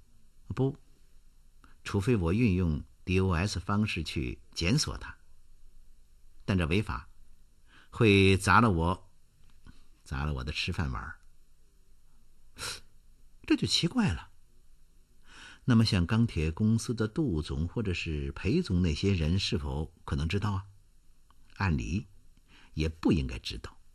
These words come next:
华工忽然想起，但裴总有可能知道。裴振庆，他是副职啊，反而有可能知道。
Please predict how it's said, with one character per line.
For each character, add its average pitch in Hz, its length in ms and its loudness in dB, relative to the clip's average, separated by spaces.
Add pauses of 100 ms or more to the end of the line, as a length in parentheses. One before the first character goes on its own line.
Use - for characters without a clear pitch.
(1500)
华 107 180 4
工 123 280 4 (120)
忽 - 260 -6
然 98 160 2
想 85 240 -2
起， - 140 -8 (680)
但 139 240 4
裴 208 420 0
总 110 760 0 (580)
有 80 180 0
可 82 140 0
能 82 140 4
知 90 180 2
道。 90 320 0 (840)
裴 143 200 4
振 175 160 4
庆， 165 280 2 (1700)
他 - 100 0
是 208 160 4
副 277 280 0
职 78 220 -6
啊， 98 120 -6 (1160)
反 104 200 2
而 107 60 8
有 107 100 8
可 110 140 4
能 113 140 8
知 185 160 4
道。 185 140 0